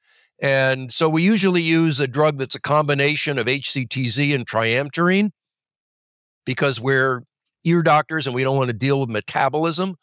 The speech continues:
like potassium. So, you know, the H C T Z and triamterene, uh, one wastes potassium and one, one, uh, saves it. And so they cancel out.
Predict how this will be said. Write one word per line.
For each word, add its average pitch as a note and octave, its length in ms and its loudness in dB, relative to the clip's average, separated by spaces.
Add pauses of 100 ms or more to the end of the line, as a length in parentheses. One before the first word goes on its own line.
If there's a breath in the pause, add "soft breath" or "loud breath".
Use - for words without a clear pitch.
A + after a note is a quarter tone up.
(140)
like G#2+ 180 -6
potassium. C#3 640 -2 (320 soft breath)
So, C#3 260 0 (340 loud breath)
you D3 120 0
know, B2+ 140 2
the C3+ 140 0
H D3 160 0
C D3+ 180 -4
T C#3 180 -2
Z D3 200 0
and C3 100 -4
triamterene, C3 1120 -2
uh, A2+ 40 -4
one C3+ 240 -2
wastes C#3+ 260 0
potassium C3+ 600 0
and A2 140 -6
one, A#2+ 320 -4 (460)
one, A#2 540 -8 (180)
uh, G2+ 360 -6 (140)
saves D#3+ 400 0
it. D#3+ 160 0
And A#2+ 120 -8
so B2 140 -4
they A#2+ 120 0
cancel C3 420 0
out. C3+ 260 4